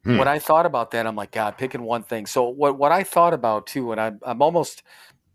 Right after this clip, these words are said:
Speaker 2: kinda giving a, um, like, broadening this out a little bit, probably in my own head, but also, you know, before you answer this, if you choose. So
Speaker 1: Mm-hmm.
Speaker 2: maybe rather than picking, trying to narrow down one moment, 'cause I, for me, I think it's impossible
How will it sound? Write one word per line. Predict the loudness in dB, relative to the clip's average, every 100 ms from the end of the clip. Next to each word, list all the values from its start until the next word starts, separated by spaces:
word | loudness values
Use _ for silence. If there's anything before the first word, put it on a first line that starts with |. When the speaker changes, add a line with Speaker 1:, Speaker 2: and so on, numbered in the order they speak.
| -4
Speaker 2:
kinda | -2 0
giving | -2 -2 -4
a, | -4 -4 -4 -6
um, | -4 -4 -4
like, | -8 -6
broadening | 0 2 2 -4 -8
this | -4
out | -2 -2
a |
little | -4 -10
bit, | -12 -4
probably | 0 0 -2
in | -4
my | -4 -4
own | -6 -8
head, | -4 -4 -4
but | -2
also, | -2 -4 -4 -6 -6
you | -8
know, | -8 -10 -12
before | -12 -6 -4
you | -2 -2
answer | -2 -4 -6
this, | -6 -8
if | -12
you | -12
choose. | -4 0 0 0 -6 -16 -20 -20 -16 -4
So | -2
Speaker 1:
Mm-hmm. | 0 2
Speaker 2:
maybe | 0 0 -2
rather | 2 2 2 -2
than | -4
picking, | -6 -6 -6 -8 -12 -8
trying | -2 -2
to | -2 -8 -10
narrow | -4 -2 0
down | -2 -2
one | -4 -2
moment, | -4 -6 -8
'cause | -4
I, | -4 -4 -8
for | -8
me, | -4 0
I | 0
think | -2 -6
it's | -12
impossible | -8 0 0 0 -4 -6